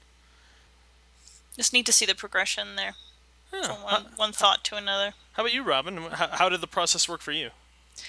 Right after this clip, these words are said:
Speaker 1: Um, for me, it was just the idea of a double body.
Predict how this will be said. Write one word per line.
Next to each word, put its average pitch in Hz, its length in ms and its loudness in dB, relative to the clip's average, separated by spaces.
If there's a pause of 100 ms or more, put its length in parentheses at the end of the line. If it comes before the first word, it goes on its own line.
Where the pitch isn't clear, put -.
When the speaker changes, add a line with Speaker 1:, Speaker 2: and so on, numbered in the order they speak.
(500)
Speaker 1:
Um, 320 520 8
for - 220 -2
me, 320 240 2
it 320 80 -2
was 285 140 2
just - 220 6
the 240 120 4
idea 214 340 4
of 190 200 -2
a 196 100 0
double 185 320 0
body. 170 480 -4